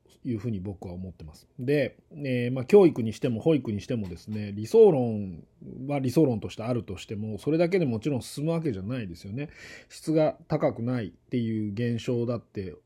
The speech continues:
起こるし、自分だって、なんだろうな、その虐待してるしてないじゃなくてですね、自分の保育だって質がどうかわかんないっていうのはあると思うんですね。僕も大学教育やってて、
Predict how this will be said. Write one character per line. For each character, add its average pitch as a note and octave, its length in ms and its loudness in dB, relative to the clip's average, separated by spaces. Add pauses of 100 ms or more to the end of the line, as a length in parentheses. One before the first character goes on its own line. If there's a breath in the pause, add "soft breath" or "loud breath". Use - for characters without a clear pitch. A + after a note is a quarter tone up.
起 C3 120 -10
こ D#3 140 4
る A#2 100 0
し、 G#2+ 280 -6
自 B2 80 0
分 F3+ 220 2
だ F#3 80 2
っ F3 100 -4
て、 A2 360 -4 (1600 loud breath)
な A#2+ 140 -2
ん G#2+ 60 -2
だ G2 80 -6
ろ F2+ 80 -10
う - 20 -10
な、 F2 140 -12
そ A#2 80 -6
の G#2 100 -4
虐 G#2+ 260 -6
待 D#3+ 140 6
し - 80 -4
て F3 80 8
る D#3 80 4
し - 80 -2
て C#3 100 0
な B2+ 120 2
い A2+ 60 0
じ G#2+ 60 -4
ゃ G#2 40 -4
な G#2+ 100 -4
く - 100 -14
て G2 120 -8
で F#2+ 80 -10
す - 100 -14
ね、 G2+ 60 -6
自 G2+ 160 -6
分 D#3+ 180 0
の E3+ 80 2
保 F3+ 140 6
育 A#2 140 0
だ G#2 80 -4
っ F#2 40 -10
て - 140 -12
質 - 200 -8
が C3+ 120 2
ど D3+ 140 6
う - 40 2
か G#2+ 100 -4
わ G2 140 -8
か B2 160 -2
ん A2+ 80 -2
な F2 140 -8
い - 20 -14
っ - 40 -20
て - 220 -8
い A#2 140 2
う A2+ 100 2
の F#2+ 120 -4
は B2 100 -4
あ F3+ 60 2
る C3 100 2
と A2 80 -6
思 F#2+ 160 -6
う E2+ 40 -8
ん E2+ 40 -8
で E2 60 -12
す G#2+ 100 -8
ね。 C#3+ 60 -4
僕 C3 220 -2
も B2 100 0
大 B2+ 180 2
学 B2+ 160 -2
教 C#3 140 4
育 G2+ 160 -4
や F#2 80 -8
っ - 20 -16
て G2 140 -10
て、 G2 280 -10